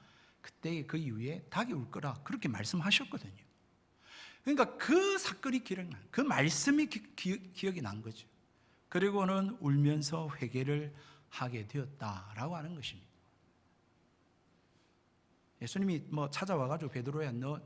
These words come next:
그렇게 나를 부인할 수 있어?" 그래 안 하셨어요, 여러분. 가룟 유다도 예수님을 팔고 난 이후에 그가 뉘우치고는 주님의 말씀을 기억하면서 회개했었어요.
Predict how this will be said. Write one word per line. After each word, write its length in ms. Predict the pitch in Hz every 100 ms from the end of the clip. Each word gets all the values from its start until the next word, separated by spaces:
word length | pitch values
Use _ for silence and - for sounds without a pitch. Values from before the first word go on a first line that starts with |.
| - -
그렇게 240 | 151 143
나를 260 | 120 127 139
부인할 300 | 131 143 156
수 140 | -
있어?" 260 | 156 - 143 - - _ _
그래 180 | - 202
안 160 | 92
하셨어요, 480 | 90 - - - 160
여러분. 200 | 101 92 - _ _ _ _ _ _ _ _ _ _ _ _ _ _ _ _ _ _ _ _ _ -
가룟 320 | 131 170 202
유다도 680 | 127 143 143 101 107 165 160 - - - - - - _ -
예수님을 380 | 143 196 185 165
팔고 300 | - 185 180
난 260 | 160 165
이후에 640 | 123 117 139 127 98 160 - -
그가 500 | 196 165 160 - - - -
뉘우치고는 840 | 127 156 214 - 131 120 127 120 - - _ _ _ - _ _ _ - -
주님의 380 | - 254 208 196
말씀을 500 | 135 117 - 175 185
기억하면서 640 | - 180 175 151 131 135
회개했었어요. 680 | - 127 185 208 - -